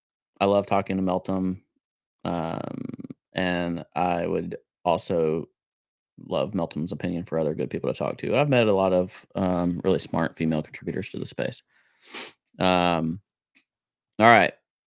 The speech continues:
Are there other questions or comments in terms of what we should do? Um, yes, there are many, many women in crypto. Laura Shin, not just her. There's a lot of voices that you don't hear. There's a lot of great, uh, female contributors in the V C space as well.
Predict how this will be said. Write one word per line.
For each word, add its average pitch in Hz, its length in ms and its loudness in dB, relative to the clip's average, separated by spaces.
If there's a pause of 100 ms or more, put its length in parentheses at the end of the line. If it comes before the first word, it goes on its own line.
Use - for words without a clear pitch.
(840)
Are 117 80 6
there 113 180 8
other 120 300 6
questions 117 520 2
or 104 60 -2
comments 104 540 0
in 95 80 -2
terms 95 280 -2
of 92 380 -6
what 92 160 0
we 85 80 -2
should 95 220 -6
do? 95 320 0 (1200)
Um, 85 680 -2 (560)
yes, 104 220 2
there 101 120 2
are 98 40 2
many, 98 360 2
many 95 180 0
women 87 220 -2
in 85 80 -4
crypto. 82 440 -4 (100)
Laura 87 200 -2
Shin, 85 460 -4 (880)
not - 320 -4
just 90 220 -4
her. 87 160 6
There's 87 160 0
a 87 40 0
lot 95 160 4
of 92 60 4
voices 90 340 0
that 92 80 -2
you - 60 -4
don't 87 220 -2
hear. 92 200 0
There's 92 160 -2
a 101 60 -2
lot 107 140 4
of 98 100 0
great, 87 300 0 (200)
uh, 87 300 -2
female 87 260 0
contributors 90 500 -2
in 82 80 0
the 80 40 -2
V 78 140 -2
C - 180 -2
space - 340 -2
as - 120 -10
well. 82 260 -2